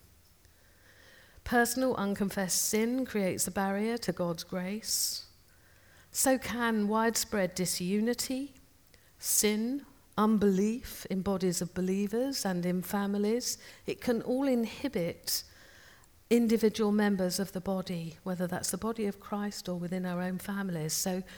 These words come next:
there's a need for openness and honesty before the Lord and love and forgiveness, and all of those things are so important.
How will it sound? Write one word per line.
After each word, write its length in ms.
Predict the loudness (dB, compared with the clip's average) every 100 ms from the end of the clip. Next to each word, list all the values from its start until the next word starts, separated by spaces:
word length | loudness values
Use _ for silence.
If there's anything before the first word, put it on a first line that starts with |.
| -20 -8
there's 220 | -2 0
a 100 | 2
need 560 | 2 2 2 2 2 0
for 220 | -4 -6 -2
openness 640 | -2 -2 -2 -2 -2 -2
and 160 | -4 -6
honesty 540 | -4 -2 -2 -4 -4 -6
before 300 | -6 -6 -4
the 100 | -2
Lord 400 | -2 -2 -4 -4
and 260 | -4 -2
love 240 | 0 0 0
and 160 | -4
forgiveness, 720 | -8 -6 -4 -4 -6 -4 -4 -4 -8 -20 -4
and 160 | 2 4
all 140 | 4
of 100 | 2
those 240 | 0 0 0
things 260 | -2 -2
are 60 | -2
so 160 | -2
important. 640 | -2 -4 -6 -6 -6 -8